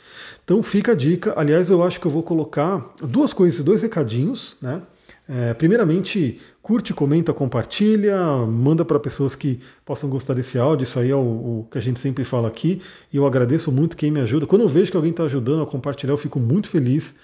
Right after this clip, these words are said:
e, e olho pra aquela foto da pessoa, o nome, mando uma boa vibração. Então ajuda a compartilhar. E dois recadinhos, o que que eu vou fazer?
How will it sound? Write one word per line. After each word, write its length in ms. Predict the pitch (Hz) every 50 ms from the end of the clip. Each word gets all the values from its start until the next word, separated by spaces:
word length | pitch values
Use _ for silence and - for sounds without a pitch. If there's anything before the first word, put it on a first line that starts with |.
| - - - - _ _ _
e, 360 | 139 127 127 127 139 139 127
e 60 | 135 127
olho 240 | 127 175 214 202
pra 100 | - 175
aquela 260 | 147 - 147 139 131 120
foto 340 | - - - 143 147 147 -
da 80 | 139 131
pessoa, 480 | - 135 120 - - 139 143 156 147
o 80 | 120 113
nome, 320 | 117 120 135 147 147 131
mando 240 | 120 120 131 143 143
uma 120 | 135 127 117
boa 200 | 113 131 151 160
vibração. 560 | 156 143 143 131 123 - - 123 123 147 165 - - - _ _ _ _ _ _
Então 120 | - 160
ajuda 220 | 160 139 143 165 185
a 40 | 180
compartilhar. 680 | 175 160 135 151 147 139 - - 120 120 131 156 165 - - - - - - _
E 80 | - 180
dois 240 | 151 180 214 214
recadinhos, 680 | - 220 220 208 190 135 127 165 196 220 262 240 - -
o 60 | - -
que 100 | 233 226
que 60 | 233
eu 40 | 208
vou 100 | 196 -
fazer? 380 | - 170 123 127 156 180 220